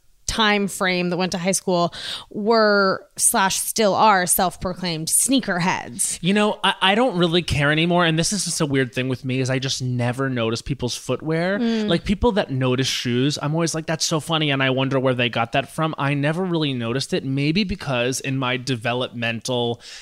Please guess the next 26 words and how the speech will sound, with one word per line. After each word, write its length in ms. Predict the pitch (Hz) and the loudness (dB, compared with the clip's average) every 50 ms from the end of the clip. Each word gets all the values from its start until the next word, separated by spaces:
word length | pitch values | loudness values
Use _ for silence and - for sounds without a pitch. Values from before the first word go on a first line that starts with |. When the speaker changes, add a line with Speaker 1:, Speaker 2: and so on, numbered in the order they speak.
| - - | -14 -10
Speaker 2:
time, 600 | - - 123 117 113 120 123 139 156 170 180 175 - - - - - _ _ | -6 -4 -2 -2 0 0 0 0 0 0 -2 -4 -6 -10 -20 -20 -20 _ _
it's 160 | - 143 - 143 | -6 -4 0 0
like 160 | 143 127 147 | 0 2 0
I'm 120 | 139 131 | 0 0
saying, 320 | - - 135 127 131 143 147 | -2 0 0 2 2 2 0
like, 240 | 135 127 - - - - | -2 -2 -4 -6 -10 -6
sneakers 520 | - - - 165 156 - - 165 151 120 | -6 -4 0 0 0 0 2 0 0 2
were 140 | 131 143 139 | 0 0 2
not 180 | 139 127 123 | 2 0 0
supposed 300 | - - 135 131 120 - | 0 -2 -2 -2 -2 -2
to 80 | - 123 | -2 -2
look 200 | 120 120 117 - | -2 -2 -2 -2
good. 160 | - 151 135 | -2 0 0
It 100 | 127 117 | 0 -2
didn't 260 | - 131 120 123 107 | -2 -4 -4 -4 -6
matter. 320 | 113 117 117 117 123 131 - - | -4 -2 -2 0 0 0 -2 -2
It 120 | 131 - | -6 -4
mattered 380 | 127 127 120 120 123 127 127 120 | -4 -2 -2 0 0 0 -2 -2
how 200 | 110 120 113 117 | -2 -2 -2 -2
they 200 | 110 120 117 117 | 0 -2 -4 -4
felt 460 | 110 - - 123 117 123 139 - - - | -4 -6 -2 -2 0 0 0 -4 -6 -8
and 120 | 135 120 113 | -8 -6 -4
how 160 | 117 120 120 | -2 -2 -2
they 140 | 113 117 110 | -2 -2 -4
functioned. 680 | 107 - 110 92 95 95 - - - - - - 208 | -4 -6 -8 -8 -6 -8 -8 -8 -8 -10 -8 -4 -2
Speaker 1:
Right. 220 | 196 180 170 170 | -2 -2 -2 -4